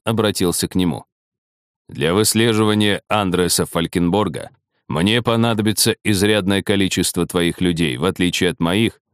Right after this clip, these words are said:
они прекрасно этому обучены». И чудо действительно произошло.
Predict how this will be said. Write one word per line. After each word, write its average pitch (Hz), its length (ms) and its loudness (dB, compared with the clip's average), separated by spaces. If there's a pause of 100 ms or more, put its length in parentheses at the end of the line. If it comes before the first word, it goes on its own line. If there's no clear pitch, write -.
(140)
они 107 280 2
прекрасно 107 560 0
этому 92 380 0
обучены». 76 520 -8 (880)
И 120 180 0
чудо 139 460 0
действительно 98 880 -2
произошло. 78 760 -4